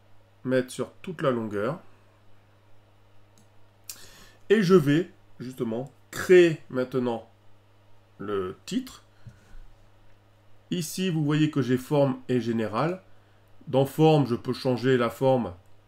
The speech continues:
si je souhaite, faire des coins arrondis, je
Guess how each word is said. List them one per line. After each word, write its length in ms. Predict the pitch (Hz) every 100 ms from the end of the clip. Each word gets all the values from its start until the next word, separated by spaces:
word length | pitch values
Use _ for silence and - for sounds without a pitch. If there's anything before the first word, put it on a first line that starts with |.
| -
si 240 | - - 101
je 100 | 107
souhaite, 480 | - 147 165 190 - _ - - - _ -
faire 180 | 120 117
des 140 | 127
coins 240 | 135 127
arrondis, 520 | 120 107 127 127 202 262 - - - _ - - - _ _ _ - _ _ - - -
je 60 | _